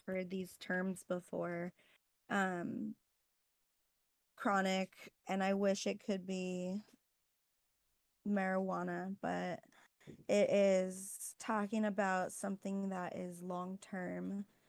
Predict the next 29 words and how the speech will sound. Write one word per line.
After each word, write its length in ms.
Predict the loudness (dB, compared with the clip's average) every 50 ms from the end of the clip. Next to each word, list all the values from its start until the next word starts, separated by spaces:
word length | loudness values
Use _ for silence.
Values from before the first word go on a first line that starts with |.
| _ _ _ _ -2
and, 640 | 2 2 4 4 4 4 4 2 2 0 -2 -4 -4 -2
um, 460 | -2 0 0 -2 -2 -2 -4 -4 -2
something 420 | 2 2 2 4 6 6 6 6 6
that 360 | 6 4 4 4 2 2 -2 _ _ _ _ _ _ _ _ _ _ _ _ _ _ _ _ _ _
it 180 | 2 2 4 4
de-, 200 | 4 4 4 4 4
by 200 | 4 6 6 6
definition 720 | 6 4 2 2 2 2 4 2 2 0 0 0 0 0
has 260 | 0 0 0 -2 -2
been 180 | -2 -4 -4 -2
going 360 | 0 0 0 0 0 -2 -2
on 200 | -2 -2 -4 -4
for 140 | -2 -2 -4 -4
three 280 | -2 -2 -2 0 0
months 360 | 0 -2 -2 -4 -6 -6 -6
or 120 | -6 -6 -4
more. 420 | -6 -6 -6 -6 -8 -8 -10 -10 -12 _ _ -20 -20 _ _ _ _ _ _
So, 300 | 2 4 6 6 6 6
like, 380 | 4 4 4 4 4 2 -2 -8 _ _ -2
if 160 | -2 2 2
it's 160 | 2 2 2
been 260 | 2 2 4 4 6
going 280 | 6 6 6 6 6 6
on 200 | 6 4 4 4
for 160 | 2 2 2
a 100 | 2 4
while, 420 | 4 4 4 6 6 6 6 4 4
I 200 | 4 4 2 2
guess, 480 | 2 0 0 -2 -4 -10 -14 -16 -18